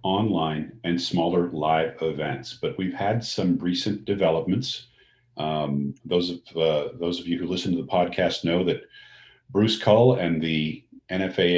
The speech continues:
A, uh, have had to make some changes to the plans for Vegas this year. And now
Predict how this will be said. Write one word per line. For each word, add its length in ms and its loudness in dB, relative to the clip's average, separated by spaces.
A, 380 -2
uh, 360 -4
have 220 -2
had 160 2
to 80 -4
make 200 2
some 240 -4
changes 600 0
to 100 -8
the 160 -10
plans 380 2
for 200 -2
Vegas 420 2
this 280 -2
year. 280 2
And 560 4
now 340 2